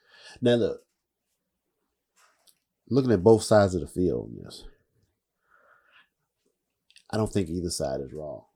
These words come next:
Because Warner Brothers issued a new statement, and they're like, you know, "Hey, look, we support this, we support that, yada, yada, yada. We're doing the right thing. We're making a movie. Art speaks for itself. But at the same time,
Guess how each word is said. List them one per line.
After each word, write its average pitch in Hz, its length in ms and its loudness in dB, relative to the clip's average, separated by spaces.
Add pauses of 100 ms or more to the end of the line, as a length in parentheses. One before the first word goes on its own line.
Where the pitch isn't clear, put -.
Because 98 180 -6
Warner 135 220 4
Brothers 92 320 2
issued 92 240 -8
a - 20 -6
new 90 220 -8
statement, 71 500 -10
and 135 80 -10
they're 82 100 -6
like, 69 300 -14
you 76 80 -14
know, 73 140 -12
"Hey, 76 160 -12
look, 80 280 -2
we 78 120 -10
support 73 340 -8
this, 82 180 -2
we 80 60 -10
support 73 220 -8
that, 85 200 -2
yada, 69 200 -12
yada, 143 100 -8
yada. 85 220 2
We're 82 80 -2
doing - 140 -6
the 69 120 -10
right 71 160 -16
thing. 92 220 -4
We're 76 180 -12
making 71 120 -16
a 76 40 -16
movie. 95 400 2
Art - 160 -10
speaks - 160 -20
for 69 120 -12
itself. 90 340 0
But 69 60 -10
at - 20 -10
the - 140 -14
same 69 100 -14
time, 98 320 -6